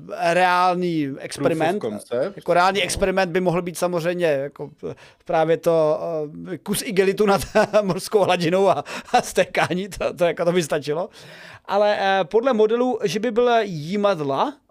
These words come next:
Speaker 1: o výšce, mm, eh, sto a šířce dvě stě deset metrů, představte si to jako nějaký velký kusanec. A ty jímadla by byly, tady mám teda obrázek, já jsem spíš čekal upřímně nějakou plachtu nebo něco,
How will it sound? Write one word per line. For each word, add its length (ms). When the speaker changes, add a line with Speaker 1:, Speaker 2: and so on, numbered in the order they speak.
Speaker 1:
o 160
výšce, 720
mm, 200
eh, 480
sto 500
a 140
šířce 380
dvě 140
stě 140
deset 240
metrů, 260
představte 380
si 120
to 60
jako 160
nějaký 280
velký 300
kusanec. 520
A 80
ty 120
jímadla 340
by 100
byly, 240
tady 140
mám 160
teda 140
obrázek, 600
já 100
jsem 120
spíš 220
čekal 260
upřímně 300
nějakou 280
plachtu 360
nebo 180
něco, 420